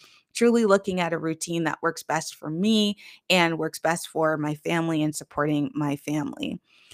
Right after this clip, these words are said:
I have found an incredible recruiter,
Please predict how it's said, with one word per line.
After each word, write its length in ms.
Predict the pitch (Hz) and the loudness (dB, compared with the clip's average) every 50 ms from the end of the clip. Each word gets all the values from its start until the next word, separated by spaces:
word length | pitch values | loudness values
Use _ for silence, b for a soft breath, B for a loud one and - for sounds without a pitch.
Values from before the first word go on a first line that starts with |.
| B B B B - | B B B B 4
I 160 | 151 156 165 | 4 4 4
have 440 | 170 165 160 160 165 156 151 160 156 - _ _ _ _ _ _ - _ _ | 2 0 0 0 2 0 0 -2 -4 -8 _ _ _ _ _ _ -20 _ _
found 400 | - 165 165 165 165 165 160 - - - | 6 6 8 8 6 4 2 0 0 0
an 100 | 160 165 | 0 2
incredible 680 | 156 160 160 - 165 156 156 147 160 156 151 151 151 - | 2 0 0 0 0 0 0 0 0 2 2 2 2 0
recruiter, 800 | - 165 160 - - - 262 247 240 226 220 214 208 208 214 | 0 -4 -4 -4 -2 2 4 4 6 6 6 6 6 4 2